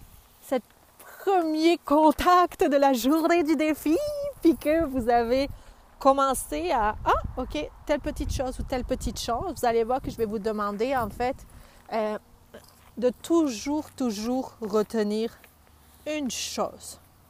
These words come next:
Quelle est la chose que tu retiens aujourd'hui ?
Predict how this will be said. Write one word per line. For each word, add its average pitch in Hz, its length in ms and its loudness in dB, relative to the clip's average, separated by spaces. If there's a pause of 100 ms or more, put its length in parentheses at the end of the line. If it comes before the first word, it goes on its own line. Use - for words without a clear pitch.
(680)
Quelle 381 260 2
est 392 200 -2
la 240 180 -2
chose 277 400 -10
que - 140 -10
tu 214 220 -12
retiens 202 440 -12
aujourd'hui ? 196 480 -10